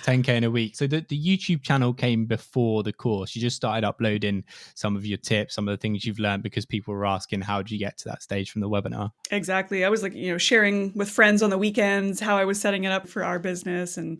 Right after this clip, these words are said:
Speaker 2: the, the YouTube was just the easiest way, I think, to, because I kept getting the same questions over and over again, I was like, "Oh, the easiest way is gonna be recorded video, and then I can just drop that link in and share it with folks." And so,
Speaker 1: Yeah.
Speaker 2: you know, it
Speaker 1: How, and
Speaker 2: started.
Speaker 1: how did you get that first ten K in the week? Did, did you have a pre-existing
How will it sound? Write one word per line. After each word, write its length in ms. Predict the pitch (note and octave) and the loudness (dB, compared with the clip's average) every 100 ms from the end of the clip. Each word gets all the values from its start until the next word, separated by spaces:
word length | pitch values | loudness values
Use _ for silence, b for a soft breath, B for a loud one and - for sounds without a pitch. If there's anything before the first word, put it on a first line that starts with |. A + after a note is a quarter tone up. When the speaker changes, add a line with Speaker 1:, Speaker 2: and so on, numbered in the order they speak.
| E3+ | -8
Speaker 2:
the, 320 | E3 D3+ D#3 | -6 -4 -6
the 80 | D#3 | -6
YouTube 320 | E3 D#3+ D#3+ | -6 -4 -6
was 100 | D#3 | -6
just 140 | E3 - | -8 -8
the 160 | - | -6
easiest 360 | F3 E3 E3 - | -2 -2 -2 -2
way, 140 | D#3+ | -2
I 40 | D3+ | -2
think, 220 | D#3 D#3 | -2 -4
to, 420 | D#3 D#3+ D#3 D#3 b b b _ | -4 -4 -4 -6 b b b _
because 240 | F3+ G#3 A3+ | -4 2 6
I 80 | A3 | 6
kept 180 | - | 6
getting 180 | G#3 G#3 | 4 4
the 60 | F#3 | 4
same 200 | G#3 F3+ | 0 0
questions 380 | G3 F#3+ F#3+ F#3 | -2 -2 -2 -2
over 180 | F3 | -2
and 80 | E3+ | -2
over 120 | F3+ | -4
again, 440 | F3+ D#3+ D#3 D#3 F3 | -4 -4 -2 -4 -6
I 60 | E3+ | -8
was 80 | |
like, 100 | E3 | -4
"Oh, 200 | F3+ G3 | -2 0
the 80 | E3 | 2
easiest 340 | G#3 F#3 F#3+ - | 0 2 0 2
way 160 | F#3+ | 2
is 100 | F3+ | 2
gonna 140 | F3+ E3+ | -2 -2
be 80 | |
recorded 420 | E3 E3 - E3 D#3 | -4 -4 -6 -6 -4
video, 320 | F#3 E3 D#3 | -4 -2 -2
and 100 | D#3 | -4
then 80 | D#3 | -6
I 60 | |
can 160 | D3+ D3+ | -8 -10
just 140 | D3+ | -8
drop 220 | - D#3 | -6 -6
that 140 | D#3 C#3+ | -6 -4
link 240 | D#3+ D#3 | -4 -4
in 140 | D3+ - | -8 -8
and 120 | - | -6
share 200 | - F3+ | -4 -2
it 60 | G#3+ | -2
with 120 | - | -4
folks." 400 | - D3 - - | -10 -10 -8 -12
And 140 | - - | -12 -16
so, 280 | - G#2+ - B | -16 -16 -20 B
Speaker 1:
Yeah. 260 | B2 G2+ G2 | -6 -4 -4
Speaker 2:
you 60 | G#2 | -6
know, 60 | |
it 40 | - | -2
Speaker 1:
How, 100 | G#3 | 0
and 160 | F#3+ F3 | 4 2
Speaker 2:
started. 160 | E3 | 2
Speaker 1:
how 160 | D3+ G#3 | 2 4
did 160 | A3+ | 4
you 60 | G#3+ | 2
get 180 | G3 F#3+ | 0 2
that 260 | D3+ D3 | 2 2
first 480 | - C#3 C3 C3 - | 0 4 4 2 -10
ten 300 | - C3 C3 | 0 4 4
K 220 | B2+ B2+ | 4 4
in 100 | A#2+ | 4
the 80 | A2 | 2
week? 440 | A2+ B2+ G#2+ - - | 4 2 0 -10 -2
Did, 160 | A#2 A#2+ | -2 0
did 160 | B2 | 2
you 80 | B2+ | 4
have 200 | B2 B2+ | 4 4
a 140 | A#2+ | 4
pre-existing 600 | A2+ - B2 A#2 A#2 A#2 | 0 0 0 0 -4 -2